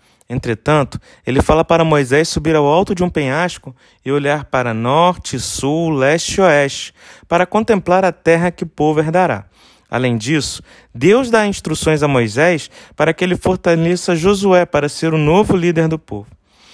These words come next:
Nesta paraxá, Moisés relembra as leis que Deus deu e fala para o povo mantê-las e ensiná-las aos filhos e aos filhos dos filhos. Moisés continua contando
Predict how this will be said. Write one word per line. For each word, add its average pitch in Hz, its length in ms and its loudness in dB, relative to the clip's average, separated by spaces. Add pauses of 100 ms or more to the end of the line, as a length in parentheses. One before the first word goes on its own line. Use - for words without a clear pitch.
(200)
Nesta 175 240 0
paraxá, 123 560 0 (260)
Moisés 156 400 2
relembra 170 380 2
as 139 100 -4
leis 156 320 -2
que 175 140 -6
Deus 170 320 2
deu 135 280 -2 (360)
e 160 80 -2
fala 190 240 0
para 196 180 2
o 190 40 -4
povo 202 260 2
mantê-las 175 680 0 (240)
e 135 80 -2
ensiná-las 139 840 0
aos 131 220 -2
filhos 226 640 -2 (260)
e 156 60 -2
aos 151 140 4
filhos 302 500 2
dos 226 160 0
filhos. 120 500 -6 (1200)
Moisés 202 360 2
continua 196 600 2
contando 160 640 0